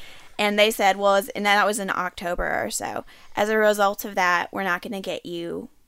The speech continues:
um, a car as soon as we thought you were gonna get you a car," just because, you know, a natural consequence of that is that financially we're not as ready for that. Uh, and it seems like you're a little more impulsive than we thought.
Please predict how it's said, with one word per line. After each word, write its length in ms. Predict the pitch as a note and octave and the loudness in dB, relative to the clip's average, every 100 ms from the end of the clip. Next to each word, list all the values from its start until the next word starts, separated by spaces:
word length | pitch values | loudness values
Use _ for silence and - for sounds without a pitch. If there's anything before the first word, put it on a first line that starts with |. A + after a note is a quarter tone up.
| _ _ - | _ _ -8
um, 340 | F3+ E3+ - - | -6 -8 -12 -12
a 40 | G3 | -12
car 460 | - F3 E3 - - _ _ _ | -4 -2 -2 -4 -14 _ _ _
as 80 | G3+ | -8
soon 220 | - F#3 | -6 -6
as 160 | F3+ G3 | -8 -8
we 100 | F3 | -10
thought 240 | E3+ - | -10 -10
you 60 | - | -10
were 100 | E3+ | -12
gonna 160 | - - | -12 -12
get 160 | - | -12
you 80 | G#3 | -12
a 40 | |
car," 120 | G#3+ C#4 | -10 -6
just 240 | D#4+ - | -6 -4
because, 400 | C#4 C4 G3 G#3+ | -4 -2 -2 -2
you 100 | G3+ | -6
know, 220 | D#3+ C3+ - _ _ - | -6 -6 -10 _ _ -4
a 60 | |
natural 300 | G#3+ G3 G3 | 0 0 -2
consequence 460 | - G3 - G3+ F3+ | -4 -4 -6 -8 -8
of 60 | F#3 | -4
that 160 | F3+ | -4
is 80 | F3+ | -4
that 180 | F3 - | -8 -10
financially 560 | E3+ D#3 G3 G3 F#3 | -10 -10 -10 -6 -4
we're 100 | F3+ | -4
not 260 | F3+ F3+ F#3 | -2 -2 -4
as 140 | C#4 | -4
ready 220 | A3 G3+ A3+ | -2 -2 -2
for 160 | C4 | 0
that. 300 | C4 D4 - - - - - | 2 2 0 -8 -18 -20 -4
Uh, 60 | G3+ F#3+ | -2 0
and 120 | G#3+ | -2
it 80 | - | -4
seems 240 | - G#3+ | -4 -4
like 200 | G#3 G#3+ | -4 -6
you're 100 | G#3+ | -4
a 80 | G3+ | -2
little 160 | G3 G3 | -2 -4
more 160 | F#3+ | -4
impulsive 460 | F#3+ G3 F#3+ - F3+ | -6 -8 -8 -8 -10
than 120 | F3+ | -8
we 100 | - | -10
thought. 240 | - - | -8 -12